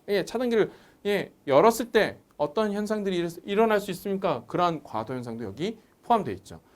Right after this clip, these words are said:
그래서 뭐 라플라스의 방정식 뭐 이런 것도 많이 기억하고 계시죠? 여전히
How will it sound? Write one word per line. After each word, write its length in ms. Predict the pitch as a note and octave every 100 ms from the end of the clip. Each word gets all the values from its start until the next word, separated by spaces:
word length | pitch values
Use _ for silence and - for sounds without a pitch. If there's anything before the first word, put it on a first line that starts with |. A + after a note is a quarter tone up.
| _
그래서 180 | - E3+
뭐 160 | D3+ C3+
라플라스의 500 | A2+ - G3 F#3+ F3
방정식 460 | C3+ C3+ D3 - -
뭐 100 | A#2
이런 100 | A#2
것도 200 | A2 D3
많이 240 | E3 F3+
기억하고 380 | - D3+ F#3+ F#3+
계시죠? 440 | A2+ - G#3+ G3+ - -
여전히 480 | B2 B2 D3 A#3+